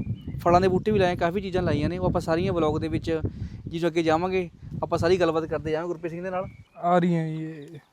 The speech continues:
Speaker 1: ਆ
Speaker 2: ਇਹ
Speaker 1: ਰਹੀਆਂ?
Speaker 2: ਆਹ ਬਾੜ ਵੱਢਣ ਵਾਲੀ ਆ, ਆਹ
Speaker 1: ਆਹ ਜਿਹੜੀ
Speaker 2: ਮੋਟੇ ਟਾਹਣੇ।
Speaker 1: ਆਹ ਸਾਈਡ ਤੇ ਬਾੜ ਵੱਢਦੇ ਹੈ।
Speaker 2: ਹਾਂ ਜੀ, ਉਹ ਇਹ ਜੀ ਸੀਗੀ ਪਹਿਲਾਂ, ਹੁਣ ਇਹ ਜੀ ਬਣਾਈ ਆ।
Speaker 1: ਇਹ ਫਿਰ ਚੱਲਦੀ ਕਿੱਦਾਂ ਗੁਰਪ੍ਰੀਤ ਇਹ?
Speaker 2: ਬ-, ਬੈਟਰੀਆਂ ਹੀ ਆ ਪਿੱਛੇ।
Speaker 1: ਮਤਲਬ ਇਹ on ਕਰਨੀ ਪੈਂਦੀ?
Speaker 2: ਹਾਂ ਜੀ।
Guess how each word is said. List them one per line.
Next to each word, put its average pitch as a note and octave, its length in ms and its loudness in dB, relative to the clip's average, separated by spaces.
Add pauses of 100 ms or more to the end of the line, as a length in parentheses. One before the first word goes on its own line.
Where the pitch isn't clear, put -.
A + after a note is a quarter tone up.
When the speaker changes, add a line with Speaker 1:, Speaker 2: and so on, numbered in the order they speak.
(160)
Speaker 1:
ਆ D3 40 2
Speaker 2:
ਇਹ D#3+ 40 2
Speaker 1:
ਰਹੀਆਂ? E3+ 180 2
Speaker 2:
ਆਹ F3 100 4
ਬਾੜ D#3 340 -2
ਵੱਢਣ E3 400 -4
ਵਾਲੀ F#3 240 -2
ਆ, F3+ 80 -4 (160)
ਆਹ E3+ 60 0
Speaker 1:
ਆਹ F3 60 2
ਜਿਹੜੀ F#3 160 2
Speaker 2:
ਮੋਟੇ F#3+ 200 0
ਟਾਹਣੇ। D3 260 -10 (120)
Speaker 1:
ਆਹ E3+ 40 0
ਸਾਈਡ E3 240 -2
ਤੇ D3+ 80 -6
ਬਾੜ D3 180 0
ਵੱਢਦੇ C#3+ 300 -4
ਹੈ। G3+ 160 -6
Speaker 2:
ਹਾਂ D#3+ 100 -12
ਜੀ, E3 120 -14
ਉਹ E3+ 220 0
ਇਹ E3 120 4
ਜੀ E3 160 0
ਸੀਗੀ D3+ 240 -6
ਪਹਿਲਾਂ, F3+ 340 -6 (120)
ਹੁਣ E3+ 140 -6
ਇਹ D#3+ 200 -2
ਜੀ D#3+ 100 -4
ਬਣਾਈ D#3+ 420 -4
ਆ। - 20 -14 (340)
Speaker 1:
ਇਹ A3 100 2
ਫਿਰ A#3+ 100 -4
ਚੱਲਦੀ G#3 320 0
ਕਿੱਦਾਂ G#3 200 -4
ਗੁਰਪ੍ਰੀਤ G#3+ 220 -8
ਇਹ? G#3+ 120 -6 (440)
Speaker 2:
ਬ-, F#3+ 360 2
ਬੈਟਰੀਆਂ F#3+ 540 4
ਹੀ G3 200 2
ਆ F#3 200 0
ਪਿੱਛੇ। F3+ 260 -4 (440)
Speaker 1:
ਮਤਲਬ E3+ 120 0
ਇਹ F#3+ 140 4
on F3+ 160 -2
ਕਰਨੀ G#3+ 180 -2
ਪੈਂਦੀ? A3+ 160 -2 (600)
Speaker 2:
ਹਾਂ E3+ 120 0
ਜੀ। D#3+ 140 -12